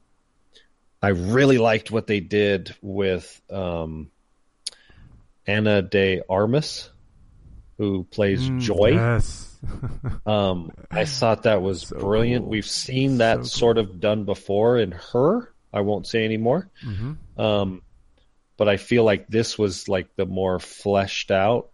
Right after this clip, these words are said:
Speaker 1: version of that, you know?
Speaker 2: <laughs>
Speaker 1: And, um, and what happens at the end, I thought was perfect, and it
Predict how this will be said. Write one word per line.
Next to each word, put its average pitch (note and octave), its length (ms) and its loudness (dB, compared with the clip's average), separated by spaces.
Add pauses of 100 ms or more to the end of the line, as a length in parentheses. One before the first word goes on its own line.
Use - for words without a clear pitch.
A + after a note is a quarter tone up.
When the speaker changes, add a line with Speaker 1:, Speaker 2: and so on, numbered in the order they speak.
Speaker 1:
version B2 480 0
of D3+ 180 -4
that, E3 420 -4
you B2 160 -4
know? C#3 360 -2 (280)
Speaker 2:
<laughs> - 360 4
Speaker 1:
And, G#2+ 440 0
um, F2 340 -6 (880)
and G2 180 0
what F#2+ 160 2
happens A2+ 440 0
at G2 100 -4
the F2+ 220 -2
end, A#2+ 220 2
I F2 100 0
thought E2+ 260 -2
was C#2+ 260 -12 (640)
perfect, B2 600 -2
and G2+ 120 -2
it - 180 -4